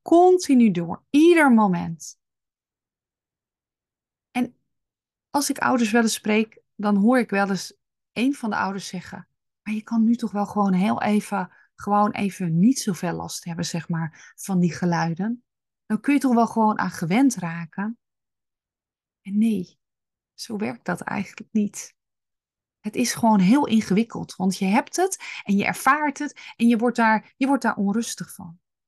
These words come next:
Dus nee, je kunt het niet uitzetten. Het gebeurt gewoon, ook al ben je nog zo hard bezig. Ik ga vandaag geen last krijgen van die muziek die ik altijd hoor in dat, bijvoorbeeld in die supermarkt.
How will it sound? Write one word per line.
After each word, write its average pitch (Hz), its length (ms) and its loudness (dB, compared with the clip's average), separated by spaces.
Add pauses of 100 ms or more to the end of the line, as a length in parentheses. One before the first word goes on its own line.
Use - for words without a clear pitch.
Dus - 200 -10
nee, 214 480 2
je 190 160 -2
kunt 294 300 -2
het 208 120 -2
niet 240 340 2
uitzetten. - 720 -4 (160)
Het - 200 -8
gebeurt 247 580 -2
gewoon, 196 440 2 (260)
ook 214 260 -2
al 196 80 0
ben 180 180 0
je 175 80 0
nog 247 220 0
zo - 120 -8
hard 196 160 -4
bezig. 180 360 -8
Ik - 180 -20
ga 196 200 -14
vandaag 156 400 -14
geen 294 260 0
last 247 240 0
krijgen 196 400 -4
van 180 340 -6 (280)
die 185 200 0
muziek - 480 -2
die 165 100 -8
ik 160 100 -14
altijd - 320 -10
hoor 175 260 -4
in 175 120 -4
dat, - 340 -10 (400)
bijvoorbeeld 170 380 -6
in 170 60 -2
die 165 100 -6
supermarkt. - 720 -10